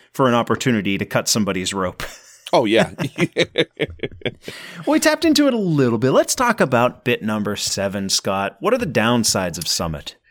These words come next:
Speaker 2: I think this can definitely be a taxing game for some people at some times.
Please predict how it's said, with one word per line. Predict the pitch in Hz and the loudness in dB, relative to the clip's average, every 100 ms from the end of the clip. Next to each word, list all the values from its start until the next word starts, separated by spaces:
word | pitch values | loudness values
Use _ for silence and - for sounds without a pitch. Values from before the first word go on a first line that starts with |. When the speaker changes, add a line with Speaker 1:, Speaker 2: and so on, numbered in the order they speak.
| _ _ _ _ _ _ _ _ | _ _ _ _ _ _ _ _
Speaker 2:
I | 165 214 | 2 2
think | 226 185 | 0 0
this | 156 151 - | 0 2 -2
can | 127 110 | -4 -4
definitely | - 117 117 120 | 0 0 2 -2
be | 98 101 95 | -2 0 0
a | 78 | 0
taxing | - - 92 - - 90 | -2 0 0 0 0 0
game | 80 82 78 | 2 0 0
for | - - | -4 -2
some | 95 78 | 0 -2
people | - 78 71 71 76 - | -4 -4 -4 -2 -2 0
at | 80 - | -2 -2
some | - 101 95 | 0 0 0
times. | - 90 76 55 - - | -2 -2 -2 -6 -12 -14